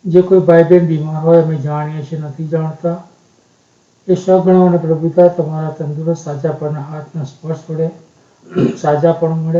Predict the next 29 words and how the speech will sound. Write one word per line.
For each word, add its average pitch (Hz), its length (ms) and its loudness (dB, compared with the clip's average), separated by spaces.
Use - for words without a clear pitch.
એવી 143 160 -8
કૃપા 147 400 -10
અમે 151 120 -4
તમારી 147 340 -6
પાસે 139 280 -10
માંગી 117 320 -10
લઈએ 110 140 -12
છીએ. 104 380 -20
ગરીબ, 160 360 0
અનાથ, 156 380 0
વિધવાઓની 160 480 0
સહાયતા 156 520 -2
મદદ 135 360 -6
કરો, 110 300 -8
બાપ. 92 160 -18
જે 165 200 0
કુટુંબમાં 165 640 0
મરણે 160 160 2
પ્રવેશ 160 440 2
કર્યો 160 240 2
હોય, 170 240 0
એ 165 60 -2
કુટુંબને 175 720 0
તમારો 151 320 -6
આત્મિક 156 340 -2
દિલાસો 151 460 -10
પૂરો 147 200 -6
પાડો, 117 340 -8
બાપ. 92 160 -20